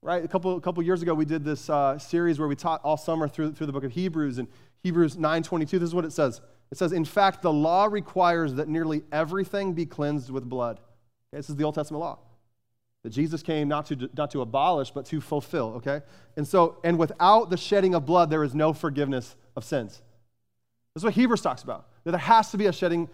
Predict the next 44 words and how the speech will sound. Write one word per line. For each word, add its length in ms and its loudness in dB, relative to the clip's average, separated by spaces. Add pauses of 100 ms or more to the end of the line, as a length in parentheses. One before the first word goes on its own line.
(340)
of 100 -4
blood. 340 6 (460)
That, 180 0
that 120 6
in 140 4
order 180 6
for 240 4
Jesus 640 2
or 100 0
whoever 640 4
to 100 -4
come 280 0
and 100 -2
be 140 -2
the 180 -2
actual 400 -2
Messiah, 640 2 (260)
they 100 -4
have 200 2
to 80 -2
come 280 4
in 120 0
flesh, 480 0
in 100 -6
human 260 -2
flesh. 360 -2
Their 120 -4
blood 300 2
has 280 -4
to 100 -6
be 80 -4
spilled. 420 -4 (380)
Peter 260 2
writes 240 4
this 180 -2
in 80 -2
his 280 0 (340)
epistle, 380 0
First 240 -2
Peter 200 0
two 280 0
twenty-four, 540 0
it 120 -6
says, 300 -2